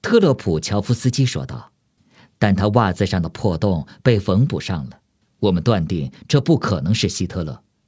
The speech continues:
因为我们无法认为帝国的元首会穿缝补上破洞的袜子。还有一个人的尸体，他刚刚被杀死，但尸体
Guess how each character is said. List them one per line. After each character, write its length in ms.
因 200
为 220
我 120
们 140
无 160
法 160
认 220
为 260
帝 220
国 180
的 100
元 220
首 400
会 220
穿 300
缝 200
补 140
上 220
破 240
洞 160
的 80
袜 220
子。 220
还 220
有 220
一 140
个 140
人 120
的 80
尸 220
体， 340
他 120
刚 240
刚 160
被 120
杀 260
死， 240
但 160
尸 200
体 320